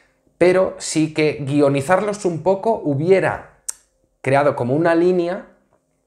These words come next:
para que ellos pudieran seguir y no crear momentos raros. Pero en general, muy, muy, muy bien. Me ha encantado esta primera semifinal del Benidorm Fest.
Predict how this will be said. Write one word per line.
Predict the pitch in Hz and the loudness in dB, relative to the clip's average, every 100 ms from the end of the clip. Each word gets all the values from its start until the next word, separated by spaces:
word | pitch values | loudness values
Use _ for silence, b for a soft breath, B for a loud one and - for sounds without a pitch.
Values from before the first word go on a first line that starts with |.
| _ 127 | _ -4
para | 123 123 | -2 -2
que | |
ellos | 120 127 131 | -4 -4 -4
pudieran | 135 131 131 | -4 -4 -4
seguir | 131 110 131 | -6 -6 -4
y | 131 | -4
no | 107 120 | -4 -4
crear | 120 104 110 113 | -2 0 -2 -4
momentos | 98 95 101 | -8 -8 -8
raros. | 92 82 - - - - _ B B B B B B B - | -8 -10 -10 -16 -18 -18 _ B B B B B B B 4
Pero | 151 180 - | 6 6 2
en | 135 | -4
general, | 131 113 113 120 139 - | -6 -6 -2 -2 -4 -8
muy, | 123 117 107 101 | -6 -4 -4 -8
muy, | 117 107 101 - - | -8 -6 -8 -10 -8
muy | 139 151 104 | -2 0 -2
bien. | 78 67 57 - | -6 -14 -18 -12
Me | 113 120 | -6 -2
ha | 156 | 0
encantado | 147 131 117 | 0 0 -2
esta | 110 107 | -4 -6
primera | 104 104 104 | -6 -6 -6
semifinal | - 95 98 90 85 85 | -6 -10 -8 -8 -8 -8
del | 90 85 80 | -8 -8 -8
Benidorm | 80 78 78 80 | -12 -14 -14 -4
Fest. | 143 156 160 - | 0 0 0 -8